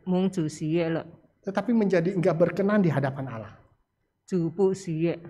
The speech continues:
Speaker 2: Ini yang mesti kita waspadai.
Speaker 1: 所以我们要特别谨慎。
Speaker 2: Ya. Karena jelas, ya, dikatakan perkataan kita harus benar.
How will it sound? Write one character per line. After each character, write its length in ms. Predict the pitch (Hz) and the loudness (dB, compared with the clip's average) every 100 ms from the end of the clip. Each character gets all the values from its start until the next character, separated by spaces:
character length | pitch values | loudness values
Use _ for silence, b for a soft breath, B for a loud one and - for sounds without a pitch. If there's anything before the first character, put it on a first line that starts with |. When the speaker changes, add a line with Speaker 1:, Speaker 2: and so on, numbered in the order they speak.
| - _ - | -20 _ 2
Speaker 2:
Ini 200 | 233 240 | 4 4
yang 60 | |
mesti 380 | 208 - 196 196 | 2 0 -4 -4
kita 460 | 190 185 175 - - | -2 0 0 -2 -2
waspadai. 600 | 190 185 - 180 170 131 135 - - | -2 -2 -4 -2 -2 -2 -4 -14 -20
Speaker 1:
所 160 | - 196 | -4 0
以 80 | 185 | 2
我 80 | 175 | 2
们 160 | 180 | 0
要 140 | 185 180 | 0 -2
特 180 | 208 | -2
别 180 | 190 180 | -2 -2
谨 240 | - 160 160 | -2 -4 -2
慎。 180 | 196 | 0
Speaker 2:
Ya. 80 | 151 - - _ _ _ _ _ | -2 -4 -16 _ _ _ _ _
Karena 360 | 160 202 226 - - - _ _ | -2 2 0 -2 -12 -20 _ _
jelas, 560 | - 190 175 - - - - - | 0 2 2 -2 -12 -18 -16 -8
ya, 320 | 127 113 - | -6 -8 -6
dikatakan 680 | 139 143 139 135 180 190 - | -2 0 0 -2 -2 -2 0
perkataan 680 | 240 240 254 247 247 240 | 0 2 2 2 2 2
kita 300 | 233 233 311 | 4 6 6
harus 460 | - - 277 285 262 | 6 4 4 6 4
benar. 640 | - 165 220 277 196 127 | 4 6 6 4 4 0